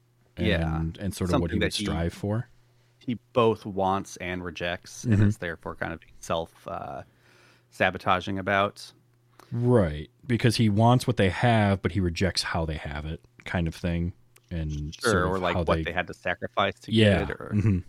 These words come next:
Speaker 1: or recognizing that maybe it's unrealistic, that, I don't know, I don't know.
Speaker 2: Tar-, yeah, uh, there's a lot of questions in there that you can dive into. Um, uh, Robert Silverman, Hans.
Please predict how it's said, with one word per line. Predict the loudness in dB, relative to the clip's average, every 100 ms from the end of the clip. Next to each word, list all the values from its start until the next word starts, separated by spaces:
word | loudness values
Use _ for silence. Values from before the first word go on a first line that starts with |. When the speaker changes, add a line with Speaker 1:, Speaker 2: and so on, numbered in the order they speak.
| -14 -8
Speaker 1:
or | 0
recognizing | 2 4 2 0 -2
that | -6 -6
maybe | -6
it's | -8 -10
unrealistic, | -10 -8 -8 -6 -8 -4 -6 -6 -12
that, | -14 -14 _ _
I | -6 -4
don't | -2
know, | -2
I | 0
don't | 2 2
know. | 0 -4 _ _ _
Speaker 2:
Tar-, | 0 0 0 _ _ -2
yeah, | -2 -2 -2
uh, | 0 4
there's | 6 6
a |
lot | 8 8
of | 6
questions | 4 4 4 2
in | 2
there | 0
that | -2
you | -4
can | -2 -2
dive | -2 -2
into. | -4 -4 -6 -8
Um, | -8 -6 -6 -8 -12 _ -20 -20 _ _ _ _ _ _ _ _ _ 2
uh, | 4 4 4 4 6 6 4 4
Robert | 6 6 6
Silverman, | 6 6 6 6 4 2
Hans. | 4 6 8 6 2 -4